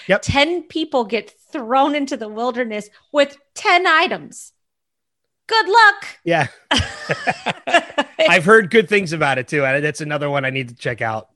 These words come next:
Speaker 2: It's amazing. I don't know what, it's like half of it is watching a train wreck and the other half is, like, learning. <laughs> It's great.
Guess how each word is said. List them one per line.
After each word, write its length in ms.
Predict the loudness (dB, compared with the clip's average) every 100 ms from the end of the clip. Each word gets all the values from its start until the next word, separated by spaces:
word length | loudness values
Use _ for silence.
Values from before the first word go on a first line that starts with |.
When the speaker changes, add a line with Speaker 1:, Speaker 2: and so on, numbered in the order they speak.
| -6
Speaker 2:
It's 200 | -6 -6 -2
amazing. 840 | -2 -2 -4 -2 -2 -2 -4 -8 -4
I 120 | -2
don't 260 | -2 -4 -4
know 220 | -4 -4
what, 480 | -6 -6 -4 -4 -4 -10
it's 240 | -10 -6 -2
like 300 | -2 -4 _ -20 _ _
half 300 | -6 -4 -4
of 100 | -4
it 100 | -4
is 200 | -4 -6
watching 340 | -6 -4 -4 -8
a 60 |
train 400 | -10 -8 -6 -4
wreck 240 | -4 -6 -6
and 120 | -10
the 120 | -8
other 220 | -6 -6
half 380 | -4 -2 -2 -2
is, 140 | -6 -4
like, 180 | -6 -8
learning. 920 | -14 -4 2 2 2 -2 -6 -8 -6
<laughs> 40 | -6 -6 -2 -2 0 -2 0 -4 -4
It's 200 | -12 -12
great. 720 | -10 -6 -4 -2 -4 -8